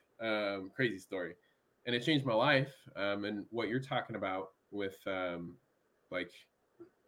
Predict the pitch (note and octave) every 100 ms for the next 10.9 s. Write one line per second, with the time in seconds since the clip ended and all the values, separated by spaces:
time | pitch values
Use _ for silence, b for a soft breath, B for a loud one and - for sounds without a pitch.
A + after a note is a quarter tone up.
0 | - A2+ C3 B2 A#2 A#2+ A2+ - A2 G#2+
1 | G2+ G2 F#2 - G2 A2 A2+ G2+ F#2+ -
2 | - F2 E2+ F2+ - - A2+ B2 A2+ F#2
3 | E2 F2 - - - A#2 G#2+ F2 E2+ F2
4 | - - _ _ _ F2+ F2+ F2+ - A2
5 | A#2+ A#2 G#2+ A2 G2+ F#2 - G#2+ - G#2
6 | G2+ G2 F#2+ - _ _ _ _ F#2+ F2+
7 | F2 E2+ C#2 F#2 G2 - _ - G2+ G2+
8 | G2+ F#2+ - - F#2+ F#2 F2 F2+ - C3
9 | C#3+ - _ _ _ - A2 F#2+ F#2 F2+
10 | - - F#2 F2+ A2 G#2+ G2+ G2